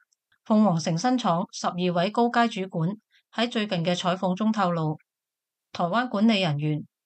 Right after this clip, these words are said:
同美國員工之間存在咗文化衝突，令到雙方都感到沮喪。台積電喺日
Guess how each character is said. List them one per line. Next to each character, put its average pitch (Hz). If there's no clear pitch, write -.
同 175
美 175
國 196
員 156
工 226
之 240
間 226
存 160
在 165
咗 175
文 170
化 160
衝 214
突， 202
令 208
到 214
雙 254
方 262
都 247
感 190
到 202
沮 175
喪。 175
台 175
積 254
電 185
喺 196
日 -